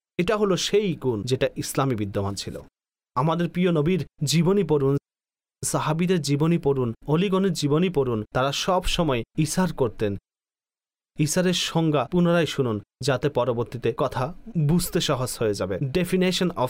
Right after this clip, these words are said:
ইসার, অপরের আশা এবং হাজতকে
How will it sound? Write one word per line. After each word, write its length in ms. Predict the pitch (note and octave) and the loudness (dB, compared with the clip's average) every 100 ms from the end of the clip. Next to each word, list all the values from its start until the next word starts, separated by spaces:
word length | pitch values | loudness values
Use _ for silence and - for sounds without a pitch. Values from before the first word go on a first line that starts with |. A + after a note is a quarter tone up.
| - | -4
ইসার, 360 | B2 - G#2 F2+ - _ _ _ _ _ _ _ _ - | -8 -4 -4 -4 -8 _ _ _ _ _ _ _ _ -6
অপরের 380 | D#3 F#3+ E3+ E3+ - - _ _ | -4 0 2 0 -4 -20 _ _
আশা 440 | B2 B2+ - G#2+ - | -6 -4 -2 -4 -4
এবং 240 | A2+ C3 C3+ - | -4 -2 -4 -4
হাজতকে 680 | D3 E3+ E3+ F#3 - A#2+ | 0 0 0 -2 -2 -2